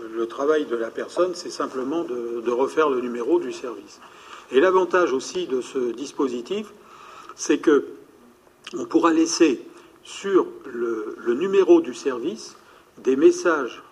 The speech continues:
enregistrés pour le cas où le service change d'horaire, euh, que la mairie, euh, la mairie va, va fermer de telle heure à telle heure, que il y a, par exemple, pour la, la voirie, euh,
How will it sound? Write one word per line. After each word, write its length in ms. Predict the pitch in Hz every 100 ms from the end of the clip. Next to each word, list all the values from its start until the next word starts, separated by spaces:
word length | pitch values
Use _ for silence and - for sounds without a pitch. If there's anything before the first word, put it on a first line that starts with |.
| _ _ _ _ -
enregistrés 760 | 143 151 120 123 - - 185
pour 240 | 208 139 123
le 120 | 117
cas 280 | - 160 - -
où 220 | 139 170 - - - -
le 100 | 123
service 720 | 117 143 123 120 143 135 127
change 360 | 110 - 117 98
d'horaire, 480 | 113 127 165 175 180 175 - - - -
euh, 340 | 117 113 113
que 140 | 113 127
la 140 | 113
mairie, 500 | 120 123 135 127 120
euh, 640 | 107 104 104 104 110 110
la 100 | 107
mairie 320 | 113 120 123 135
va, 300 | 113 104 101 - - _
va 120 | 120
fermer 440 | 107 139 113 120 131
de 120 | 117
telle 240 | - 113
heure 160 | 113 110
à 60 | 110
telle 200 | 156 160
heure, 320 | 180 180 -
que 280 | - 131 117 - - - - -
il 180 | 127 127
y 80 | 147
a, 80 | 143
par 200 | 123 117
exemple, 320 | 117 139 -
pour 160 | 120
la, 80 | 123 113 -
la 100 | 113
voirie, 540 | 117 127 135 139 139 120
euh, 180 | 110